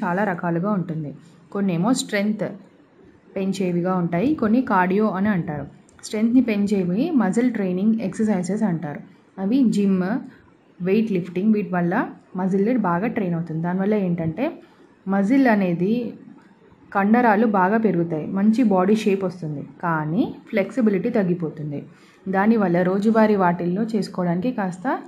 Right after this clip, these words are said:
కష్టంగా, టయర్డ్‌గా అనిపిస్తుంది. కార్డియో అనే వాటి కింద వచ్చేది రన్నింగ్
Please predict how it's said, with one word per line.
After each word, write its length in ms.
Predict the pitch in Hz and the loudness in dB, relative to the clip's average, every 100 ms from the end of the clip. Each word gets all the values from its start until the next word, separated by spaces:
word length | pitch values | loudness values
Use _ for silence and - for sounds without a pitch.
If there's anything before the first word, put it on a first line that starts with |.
| - - - | -20 -20 -8
కష్టంగా, 520 | 208 175 185 180 196 | -6 -4 -4 -4 -2
టయర్డ్‌గా 600 | 240 220 175 175 175 175 | 0 0 2 2 2 2
అనిపిస్తుంది. 640 | 262 233 - 165 160 156 - - - - - | 2 2 2 -4 -6 -8 -8 -14 -20 -20 -4
కార్డియో 360 | 208 208 233 247 | 0 2 4 4
అనే 260 | 233 220 | 4 4
వాటి 260 | 208 190 185 | 4 0 -2
కింద 240 | 190 185 | -4 -2
వచ్చేది 600 | 185 180 175 180 180 311 - - - 175 | -2 -2 -2 -4 -2 -4 -6 -18 -12 -4
రన్నింగ్ 500 | 175 175 170 165 233 | 0 2 2 2 0